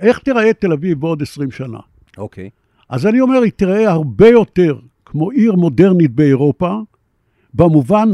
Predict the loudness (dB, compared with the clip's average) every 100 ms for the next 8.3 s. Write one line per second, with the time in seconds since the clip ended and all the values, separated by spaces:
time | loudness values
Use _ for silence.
0 | -2 -4 -4 -4 -6 -4 -4 -6 -6 -8
1 | -8 -8 -8 -8 -10 -8 -6 -4 -4 -6
2 | -8 -12 _ _ -8 -4 -4 -4 -6 -4
3 | -4 0 2 2 0 -4 -6 _ _ _
4 | -4 -2 -2 -4 -6 -8 -4 -6 -6 -8
5 | -6 -6 -6 -4 -4 -6 -10 _ _ _
6 | _ _ _ _ _ _ _ _ _ _
7 | 0 2 4 2 2 0 0 0 0 0
8 | -2 -4